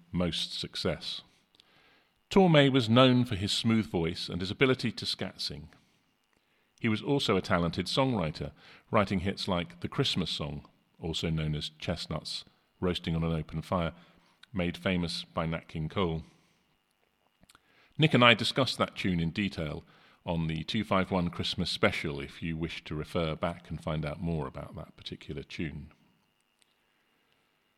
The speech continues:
In nineteen forty-four, Mel formed the vocal group Mel Torme with his Mel-Tones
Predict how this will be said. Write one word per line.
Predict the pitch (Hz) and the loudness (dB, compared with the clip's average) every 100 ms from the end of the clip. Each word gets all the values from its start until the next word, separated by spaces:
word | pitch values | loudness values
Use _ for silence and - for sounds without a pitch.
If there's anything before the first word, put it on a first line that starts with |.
| _ _ _ _ _ _ - | _ _ _ _ _ _ 2
In | 147 | 6
nineteen | 185 208 208 185 | 6 6 4 2
forty-four, | 170 156 131 - 147 87 82 - - - _ _ - - | 2 -2 -2 2 4 4 -2 -10 -18 -18 _ _ -20 -2
Mel | 127 156 | 4 4
formed | 175 156 123 123 | 4 4 4 4
the | 113 107 104 104 | 2 0 0 0
vocal | 95 151 131 | 2 4 4
group | - 98 95 - | 2 0 0 -2
Mel | 98 131 123 | 2 2 2
Torme | - 117 107 101 | 0 2 2 0
with | 98 | -2
his | - 95 - | -4 -4 0
Mel-Tones | 95 92 82 - 73 73 73 71 - | 0 0 -4 -8 -8 -8 -10 -10 -12